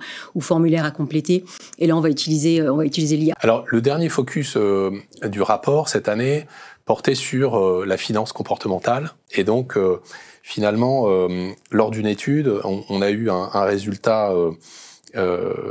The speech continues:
Speaker 2: qu'on a souhaité creuser, deux tiers des high net worth individuals qui ont été sondés dans le cadre, euh,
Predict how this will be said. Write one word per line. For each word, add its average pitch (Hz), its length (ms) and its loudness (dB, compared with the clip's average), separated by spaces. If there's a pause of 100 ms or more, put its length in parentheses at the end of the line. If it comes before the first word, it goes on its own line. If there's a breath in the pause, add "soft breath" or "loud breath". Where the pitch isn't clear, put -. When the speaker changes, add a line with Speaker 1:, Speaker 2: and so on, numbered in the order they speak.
(340)
Speaker 2:
qu'on 101 160 0
a 101 160 2
souhaité - 360 0
creuser, 135 440 0
deux 120 240 -2
tiers 139 380 2
des 101 140 0
high 120 240 2
net 110 180 0
worth 113 200 -2
individuals 107 520 0
qui - 80 -8
ont 98 40 -2
été 98 220 -2
sondés 117 480 2
dans 113 120 0
le 90 40 -4
cadre, 101 300 -2
euh, 85 220 0